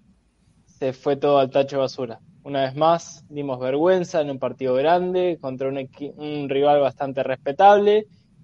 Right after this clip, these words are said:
Y dimos vergüenza como dimos vergüenza contra el City el otro día, o contra el City en el partido de ida en Old Trafford, o contra, eh, Liverpool de locales también, que dimos vergüenza, o contra Young Boys de visitante.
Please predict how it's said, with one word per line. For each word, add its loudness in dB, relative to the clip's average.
Y -6
dimos 4
vergüenza 4
como 2
dimos 4
vergüenza 2
contra 2
el 4
City -2
el 4
otro 2
día, 4
o 2
contra 0
el 2
City 0
en -2
el -4
partido 2
de 6
ida 4
en 0
Old -4
Trafford, 2
o 2
contra, -2
eh, -4
Liverpool 4
de -4
locales 0
también, 2
que -8
dimos -8
vergüenza, 0
o -6
contra -6
Young -4
Boys 2
de -4
visitante. -2